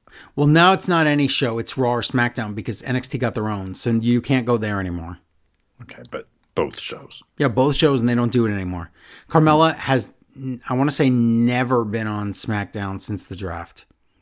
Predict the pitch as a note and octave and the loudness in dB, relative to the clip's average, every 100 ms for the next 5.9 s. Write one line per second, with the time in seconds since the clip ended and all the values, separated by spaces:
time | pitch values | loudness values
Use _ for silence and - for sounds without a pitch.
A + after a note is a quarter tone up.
0 | _ _ _ _ _ _ _ _ _ - | _ _ _ _ _ _ _ _ _ -14
1 | - - _ _ _ _ _ _ _ - | -14 -18 _ _ _ _ _ _ _ -12
2 | A2+ B2 A2 F2+ F2+ G#2+ - _ _ _ | -2 -2 -2 -4 -6 -6 -10 _ _ _
3 | _ _ _ _ _ - - - _ _ | _ _ _ _ _ -6 -6 -8 _ _
4 | _ _ _ _ - - - - - - | _ _ _ _ -10 -10 -10 -14 -14 -14
5 | - D2+ A#2 A#2 C3 D#3+ E3 A2+ F#2 | -14 -10 -4 2 6 6 6 2 0